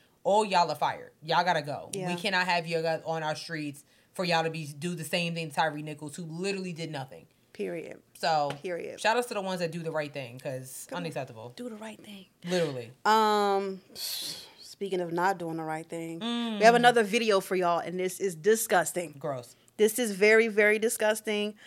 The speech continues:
Speaker 2: Um, and I really don't know any other way to preface this than just having y'all hear it.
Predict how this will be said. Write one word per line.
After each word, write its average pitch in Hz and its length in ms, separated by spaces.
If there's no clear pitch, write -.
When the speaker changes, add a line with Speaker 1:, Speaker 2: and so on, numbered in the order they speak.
Speaker 2:
Um, 196 640
and 196 100
I 226 40
really 269 180
don't 240 160
know 233 100
any 226 240
other 214 140
way 202 120
to 185 80
preface 220 380
this 220 180
than 196 120
just 185 200
having 190 320
y'all 160 320
hear 240 300
it. 269 220